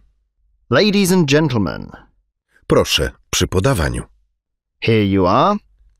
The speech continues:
Speaker 2: Nie ma za co.
Speaker 1: You're welcome. Don't mention it.
Speaker 2: Nic nie szkodzi.
Speaker 1: Never mind.
Speaker 2: Przyjemność po mojej stronie.
Speaker 1: It's my pleasure.
Speaker 2: Czy mogę prosić o przysługę?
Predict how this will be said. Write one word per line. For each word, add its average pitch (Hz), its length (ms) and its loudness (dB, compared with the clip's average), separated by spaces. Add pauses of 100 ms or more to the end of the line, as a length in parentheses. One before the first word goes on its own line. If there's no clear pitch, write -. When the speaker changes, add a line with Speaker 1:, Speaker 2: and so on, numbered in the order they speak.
(420)
Speaker 2:
Nie 180 160 4
ma 110 120 2
za 67 180 -4
co. - 240 -4 (920)
Speaker 1:
You're 202 200 4
welcome. 165 440 2 (440)
Don't 196 200 2
mention 170 360 2
it. - 340 -12 (500)
Speaker 2:
Nic 190 280 2
nie 98 120 2
szkodzi. 65 460 -6 (680)
Speaker 1:
Never 160 280 0
mind. 101 540 -2 (360)
Speaker 2:
Przyjemność 127 640 2
po 156 160 2
mojej 82 320 0
stronie. 62 460 -4 (420)
Speaker 1:
It's 147 260 0
my 156 80 0
pleasure. 127 540 0 (800)
Speaker 2:
Czy - 140 0
mogę 156 260 2
prosić 160 340 0
o 110 60 2
przysługę? 82 720 -2